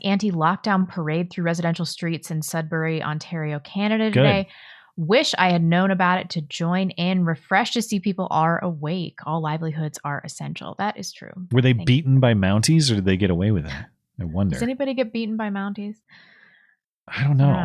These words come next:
Speaker 1: don't know.
Speaker 2: I, I've, I've, I've seen there's, there have been some pretty strong crackdowns in Canada, especially
Speaker 1: Hmm.
Speaker 2: Quebec.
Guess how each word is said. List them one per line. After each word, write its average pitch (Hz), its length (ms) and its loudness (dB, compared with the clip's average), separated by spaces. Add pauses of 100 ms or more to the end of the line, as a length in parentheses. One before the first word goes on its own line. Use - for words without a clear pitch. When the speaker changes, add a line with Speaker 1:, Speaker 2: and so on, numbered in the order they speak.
(120)
Speaker 1:
don't 123 100 2
know. 120 80 0
Speaker 2:
I, 135 60 6
I've, 139 200 2
I've, 139 320 2
I've 139 180 4
seen 143 680 4 (380)
there's, 120 380 4 (180)
there 120 160 4
have 110 80 2
been 127 120 6
some 113 140 2
pretty 165 200 2
strong 120 420 4
crackdowns 92 760 0
in 98 460 0 (1000)
Canada, 117 580 0
especially 151 340 4
Speaker 1:
Hmm. - 100 -2
Speaker 2:
Quebec. 92 540 -2